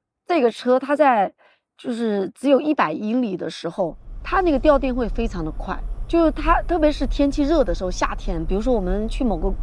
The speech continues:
啊，大概开车一两个小时的，呃，公园，然后当它那个电在一百，一百迈以下的时候，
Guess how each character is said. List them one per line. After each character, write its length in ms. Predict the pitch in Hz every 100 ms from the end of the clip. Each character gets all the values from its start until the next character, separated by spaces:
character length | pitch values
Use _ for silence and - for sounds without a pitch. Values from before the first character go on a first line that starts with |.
| - -
啊， 240 | 196 165 - - - - - - -
大 100 | 277
概 120 | 262 247
开 220 | - 254
车 180 | 262 254
一 100 | 254
两 160 | 196
个 100 | 165
小 140 | 208 180
时 200 | - 160
的， 320 | 185 175 - - - - -
呃， 160 | 185 170
公 220 | 240 247
园， 260 | 208 180 127 - - - -
然 100 | 269
后 220 | 269 - - - - - - -
当 140 | 302
它 140 | 311 320
那 160 | 320
个 100 | 262
电 300 | 226 302 269
在 160 | 220 247
一 140 | 233
百， 240 | 269 185 - - -
一 80 | 302
百 180 | 233 156
迈 300 | 175 185 180
以 120 | - 160
下 360 | - 339 277
的 100 | 180
时 160 | 160 156
候， 180 | 160